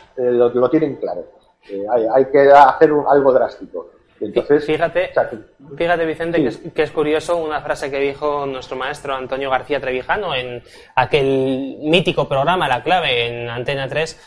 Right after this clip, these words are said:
Speaker 2: cuando él, comentando, eh, bueno, pues todo lo que ocurrió en aquella época, en la legalización del Partido Comunista, decía a una persona de la U C D, le dijo en un debate, "Oye,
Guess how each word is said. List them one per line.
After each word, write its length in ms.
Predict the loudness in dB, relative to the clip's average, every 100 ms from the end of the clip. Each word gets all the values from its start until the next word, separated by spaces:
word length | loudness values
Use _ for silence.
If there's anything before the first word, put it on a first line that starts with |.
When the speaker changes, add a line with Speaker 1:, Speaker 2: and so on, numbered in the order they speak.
| _ _ _ _
Speaker 2:
cuando 960 | -2 -2 -4 -4 -2 0 0 -2 -4 -2
él, 420 | 0 0 -6 -8
comentando, 1200 | -6 -4 -4 -4 -2 -2 0 0 0 0 -2 -4 -8
eh, 240 | -8 -8 -8
bueno, 200 | -10 -10
pues 140 | -12
todo 140 | -2 0
lo 120 | 0
que 60 | -2
ocurrió 280 | -2 0
en 60 | 0
aquella 340 | 0 2 2
época, 600 | 0 -2 -2 0 2 2
en 140 | 0 -2
la 100 | 0
legalización 600 | 0 0 -2 -4 -4 -2
del 120 | -2
Partido 340 | -4 -4 -4 -4
Comunista, 600 | -6 -4 -4 -6 -8 -10 -16 -20 _
decía 640 | -6 -2 -2 0 0 0 -2
a 100 | -2
una 180 | -2 -2
persona 360 | -2 -2 -2
de 80 | 0
la 120 | 0
U 120 | 0
C 180 | 0 0
D, 260 | 0 -2 -4
le 140 | -2
dijo 260 | -2 -4 -4
en 80 | -4
un 120 | -2
debate, 460 | 0 0 0 -4 -6 -20 _ _
"Oye, 300 | 0 0 -2